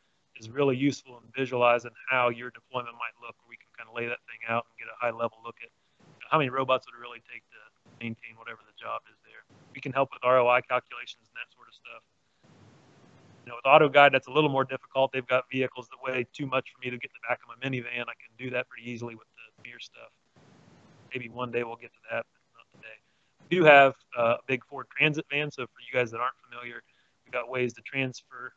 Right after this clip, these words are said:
the, uh, mirror demos that we have. So we have currently a one hundred, a two hundred, and a, a five hundred.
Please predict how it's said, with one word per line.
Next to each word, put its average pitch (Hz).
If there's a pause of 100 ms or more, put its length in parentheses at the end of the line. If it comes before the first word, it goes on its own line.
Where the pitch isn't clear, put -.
(140)
the, 113
uh, 110
mirror 127 (140)
demos 127
that 120
we 113
have. 120
So -
we 127
have 131
currently 135
a 117
one 139
hundred, 139
a 117
two 147
hundred, 131
and 113
a, 110
a -
five 135
hundred. 156